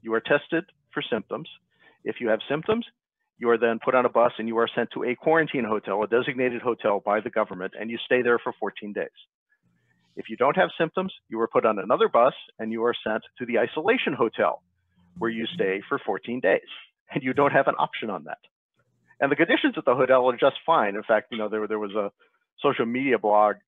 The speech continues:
that was actually complaining that the one problem they had at the hotel is there's just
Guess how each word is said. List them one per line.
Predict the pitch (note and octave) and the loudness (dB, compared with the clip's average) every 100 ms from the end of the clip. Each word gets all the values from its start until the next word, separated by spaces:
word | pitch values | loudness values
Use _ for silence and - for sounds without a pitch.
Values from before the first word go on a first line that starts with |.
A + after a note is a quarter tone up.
| _ _ _ _ _ | _ _ _ _ _
that | G#2+ | -6
was | A2+ | 2
actually | C#3 E3 F3 | 2 4 0
complaining | C3+ A#2 C3+ C3+ A#2+ | -2 -2 0 2 0
that | G#2+ | -2
the | A2+ | -2
one | C#3 | -2
problem | D3 C#3 C3 | 2 2 4
they | A#2 | 0
had | A2+ A#2 | 2 2
at | A2 - | 2 -4
the | |
hotel | G#2 A2 C3 A#2 | -10 -6 0 0
is | G#2+ A#2 | 0 -6
there's | G#2 - | -8 -6
just | G#2+ | -8